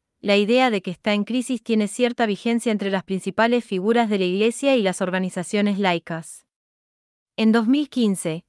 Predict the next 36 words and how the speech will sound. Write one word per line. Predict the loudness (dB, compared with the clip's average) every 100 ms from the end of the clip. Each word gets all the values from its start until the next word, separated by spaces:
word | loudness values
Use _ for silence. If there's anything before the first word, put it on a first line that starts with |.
| -2
el | 2
obispo | 2 2 0 0
Thomas | 2 2 2 2
Olmsted | 2 2 0 0 0
de | 0
Phoenix | 2 2 2
emitió | 0 -2 0 2
una | 2 2
exhortación | 0 -4 -2 -4 0 0
apostólica | 0 -4 0 0 2 0
pidiendo | 0 0 2 2 4
una | 2
renovación | 2 0 0 -2 0 2 2
de |
las | 2 0
concepciones | -4 -4 -6 -2 0 0
tradicionales | 0 0 0 0 0 2 2 0
de |
la | 0
masculinidad | -2 -4 -4 -2 0 0 0 -2
católica | -4 -2 0 0 0
titulada | -2 -4 -2 2 2 2 -2 -6 0
Into | 0 2
the | 2 2
Breach, | 2 0 0 -6 -18 _ _ -4
lo | -2
que | -2
llevó | -2 0 2
a | 2
Caballeros | 2 0 0 0 0
de | -2
Colón, | 0 0 2 0 -2 _
un | 2 4
influyente | 4 2 -2 0 2 4
orden | 4 4 0
fraternal, | 0 -2 0 0 0 0 -4